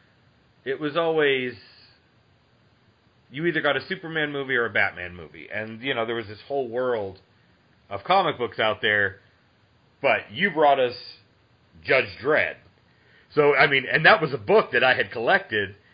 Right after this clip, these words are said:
that wasn't in the mainstream. So when I saw that Judge Dredd was being made a movie, whatever critics want to say about it, screw 'em, because it was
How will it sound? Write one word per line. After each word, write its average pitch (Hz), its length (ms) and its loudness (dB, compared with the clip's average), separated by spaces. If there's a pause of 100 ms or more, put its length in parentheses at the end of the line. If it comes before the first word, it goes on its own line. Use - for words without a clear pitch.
(160)
that 113 220 0
wasn't 143 340 2
in 147 160 -2
the 123 60 -6
mainstream. 123 600 -2
So 123 120 -4
when 135 100 2
I 160 160 4
saw 185 220 4
that 123 180 0
Judge 139 320 2
Dredd 143 180 6
was 123 140 -2
being 123 240 4
made 120 180 6
a 104 40 2
movie, 123 460 -2 (340)
whatever 190 480 8
critics 175 480 4
want 143 160 4
to 117 80 -2
say 170 180 8
about 104 300 4
it, 101 160 2 (520)
screw 185 420 10
'em, 104 120 -2
because 143 300 4
it 143 80 2
was 127 120 2